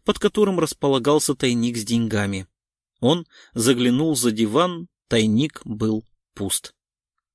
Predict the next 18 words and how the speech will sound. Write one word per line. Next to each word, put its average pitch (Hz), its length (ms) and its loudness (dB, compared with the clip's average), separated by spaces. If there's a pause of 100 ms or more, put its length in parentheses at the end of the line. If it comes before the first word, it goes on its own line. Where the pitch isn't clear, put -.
(260)
Разум 190 680 2
искал 127 560 0
объяснения. 107 920 0 (1400)
А 123 100 2
если 135 460 4
это 131 360 0
Антон 120 680 2 (220)
примчался 113 560 2
из 101 100 0
Красной 110 340 -2
Поляны, 139 380 0
в - 80 -4
попыхах 110 480 -2
забрал 104 340 0
деньги 123 440 -2 (280)
и - 60 -6
собрал 156 380 0
вещи? 104 600 -2